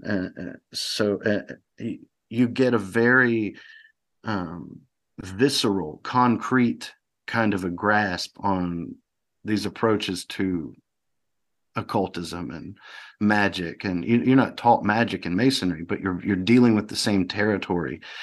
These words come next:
And it makes, it sh-, it really shows you how the magic is in the ordinary,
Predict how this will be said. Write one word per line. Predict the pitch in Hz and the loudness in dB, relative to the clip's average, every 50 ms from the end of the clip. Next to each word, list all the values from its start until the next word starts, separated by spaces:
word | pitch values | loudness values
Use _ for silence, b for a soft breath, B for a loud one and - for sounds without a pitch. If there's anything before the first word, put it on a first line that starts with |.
| B B B - | B B B 0
And | 110 107 | 2 2
it | 101 98 - | 2 2 2
makes, | - 104 107 113 120 131 131 - - - - - - _ _ _ _ _ _ _ _ _ _ _ _ _ _ _ | 4 4 6 6 6 4 2 0 -4 -4 -4 -6 -8 _ _ _ _ _ _ _ _ _ _ _ _ _ _ _
it | - 127 113 - | 0 0 0 2
sh-, | - - - - - | 2 2 2 2 2
it | 120 117 117 - | 0 -2 2 4
really | 123 135 147 151 147 135 | 6 6 8 8 6 6
shows | 135 - - 131 131 135 139 135 117 - | 4 4 4 6 8 8 6 6 4 2
you | 107 107 104 101 101 98 98 98 95 b b b b _ _ _ _ _ _ _ _ _ _ _ _ _ _ _ _ _ _ _ _ _ | 0 0 0 2 0 0 -2 -4 -8 b b b b _ _ _ _ _ _ _ _ _ _ _ _ _ _ _ _ _ _ _ _ _
how | - - 117 110 107 110 110 104 95 98 - _ _ _ _ _ _ _ _ _ _ - | -4 -2 0 2 2 2 2 0 -2 -4 -8 _ _ _ _ _ _ _ _ _ _ -2
the | 107 120 123 | 4 6 8
magic | 117 117 123 123 127 123 123 113 - - | 8 8 8 6 6 4 2 -2 0 -2
is | 107 98 110 | -2 0 2
in | 104 98 | 0 0
the | 92 | 0
ordinary, | - 104 104 104 101 101 92 85 80 80 82 78 - - - | 0 0 2 2 2 2 0 0 -2 -4 -6 -8 -10 -12 -18